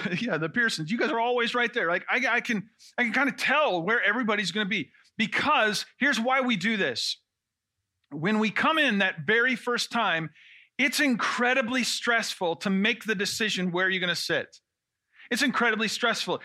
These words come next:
You wanna know how stressful it is? I want everybody to stand up. Okay? Now go find a new place to sit. No, I'm just kidding. I'm kidding.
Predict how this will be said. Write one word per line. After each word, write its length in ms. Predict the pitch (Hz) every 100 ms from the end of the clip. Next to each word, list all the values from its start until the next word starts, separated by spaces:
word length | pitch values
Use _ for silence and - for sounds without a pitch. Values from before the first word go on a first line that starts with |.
| -
You 80 | 196
wanna 140 | 269 262
know 140 | 262
how 260 | 185 214 262
stressful 600 | - 226 226 - 240 240
it 80 |
is? 360 | 247 285 262 - _ _ _ - -
I 40 | 208
want 160 | 240
everybody 240 | 269 294 269
to 60 |
stand 360 | - 254 233 226
up. 240 | 156 - _ _ _ _ _ _ _ _ _ _ _ _ _ _ _ -
Okay? 280 | 160 208 277 247 - _ _ _ _ _ _ _ _ _ _ _ _ _ _ _ _ _ _ - _ -
Now 300 | 226 220 156
go 220 | 226 254
find 340 | - 254 240 220
a 40 |
new 180 | 208 233
place 360 | 220 226 208 -
to 100 | 196
sit. 440 | - 214 147 - - _ _ _ _ _ _ _ _ -
No, 100 | 202
I'm 120 | 196
just 160 | 190 -
kidding. 280 | 214 156
I'm 120 | 160 160
kidding. 360 | 180 139 113